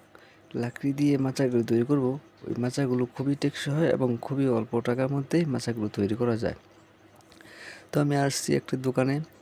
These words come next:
তো দোকানের মালিক বাড়িতে নাই। তো মালিকের যে ওয়াইফ, উনি বাড়িতে আছে, তো ওনার সাথে দাম দস্তুর ঠিক করতেছি। তো ওনাকে বলছি যে, "আমার একটু ভালো ভালো কাঠ লাগবে, মাল, মানে লাকড়ি লাগবে, বেছে বেছে আমি নিব।"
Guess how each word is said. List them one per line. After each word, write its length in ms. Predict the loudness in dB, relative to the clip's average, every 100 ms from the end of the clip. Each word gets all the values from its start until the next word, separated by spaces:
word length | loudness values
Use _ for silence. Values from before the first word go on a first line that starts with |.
| -20 -6
তো 120 | -4 -2
দোকানের 500 | 0 2 4 2 0 -8 -20 -8
মালিক 300 | -4 0 -2 -2
বাড়িতে 360 | 0 2 4 2
নাই। 160 | 0 -4 -10 -20 -20 -12
তো 380 | -4 -2 -2 -4 -8 -10
মালিকের 520 | -6 -4 -4 0 -2 2
যে 200 | 0 0 -8 -14 -2
ওয়াইফ, 240 | 0 0 -4 -18 -10
উনি 160 | -2 2
বাড়িতে 340 | 6 6 8
আছে, 300 | 4 4 -2 -2 -8 -12 -4
তো 100 | 0
ওনার 160 | 0
সাথে 200 | 2 0
দাম 240 | 4 2 2
দস্তুর 300 | 0 -2 -2
ঠিক 160 | -2
করতেছি। 500 | -4 -4 -4 -2 -2 -2 -8 -14 -16 -6
তো 80 | -2
ওনাকে 300 | 0 2 2
বলছি 300 | 2 2 2
যে, 120 | 4
"আমার 200 | 4 4
একটু 200 | 2 0
ভালো 300 | 0 2 4
ভালো 200 | 6 4
কাঠ 260 | 2 0 -2
লাগবে, 360 | 0 2 2 0 -8 -20 -8
মাল, 320 | -4 -2 -4 -6 -10
মানে 380 | -8 -4 -2 0
লাকড়ি 300 | 0 0 0
লাগবে, 380 | 0 2 0 0 -4 -20 -20 -4
বেছে 280 | 2 4 6
বেছে 240 | 4 4 2
আমি 120 | 2
নিব।" 220 | 0 0